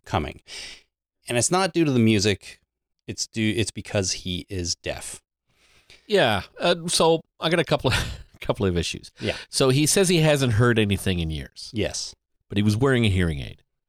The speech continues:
Speaker 1: He was.
Speaker 2: So <laughs> which is it?
Speaker 1: <laughs> Yeah, I know.
Speaker 2: <laughs>
Speaker 1: Which is it?
Speaker 2: And then he says the house is completely soundproof. Nobody can hear anything. And in the very next shot, she hears horses outside.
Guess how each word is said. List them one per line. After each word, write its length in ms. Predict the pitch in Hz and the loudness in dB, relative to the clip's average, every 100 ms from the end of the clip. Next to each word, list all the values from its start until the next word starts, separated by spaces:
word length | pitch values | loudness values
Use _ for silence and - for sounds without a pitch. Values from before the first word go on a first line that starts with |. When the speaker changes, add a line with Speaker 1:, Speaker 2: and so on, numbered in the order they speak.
| _ - | _ -10
Speaker 1:
He 100 | 107 | -2
was. 360 | 101 98 - - _ _ _ _ _ _ _ - | 2 2 0 -6 _ _ _ _ _ _ _ -4
Speaker 2:
So 380 | 117 98 92 98 - - - | 2 4 4 0 -8 -14 -20
<laughs> 300 | _ _ 127 | _ _ -2
which 280 | 117 113 | 0 2
is 160 | 110 80 | 0 0
it? 80 | 135 - - | -6 -10 -6
Speaker 1:
<laughs> 0 | |
Yeah, 280 | - - - | -4 -2 -2
I 180 | - 147 | 0 0
know. 300 | - 95 151 214 151 214 | 0 -2 -2 -2 -2 -2
Speaker 2:
<laughs> 280 | - 196 90 | -2 -2 -2
Speaker 1:
Which 280 | 85 - | -2 0
is 140 | 156 110 | 0 2
it? 180 | 135 - _ - - - - | 0 -4 _ -20 -16 -16 -8
Speaker 2:
And 140 | 139 151 | -2 2
then 120 | 202 | 4
he 100 | 214 | 2
says 300 | - 196 170 | 4 4 4
the 120 | 156 | 2
house 240 | 156 160 151 | 4 4 2
is 120 | 139 | 0
completely 440 | - 123 160 165 | 0 0 2 2
soundproof. 680 | 127 131 123 - 127 127 - - _ - | 2 2 0 2 2 2 0 -14 _ -2
Nobody 280 | 131 143 135 | 2 2 2
can 120 | 135 | 2
hear 220 | 127 120 | 4 4
anything. 520 | 110 107 95 101 98 98 _ _ _ _ - | 4 4 4 2 0 -2 _ _ _ _ -6
And 160 | 170 170 | 0 2
in 140 | 175 | 4
the 60 | 180 | 2
very 440 | 156 202 226 220 | 2 2 4 4
next 420 | 185 175 180 - - | 4 4 2 -2 0
shot, 500 | - 170 127 113 - _ _ | 2 4 4 2 -2 _ _
she 260 | - - 165 | -6 0 4
hears 240 | 156 160 | 6 4
horses 400 | - 151 131 117 | 4 2 2 2
outside. 500 | 110 98 - 87 73 | 2 2 2 2 0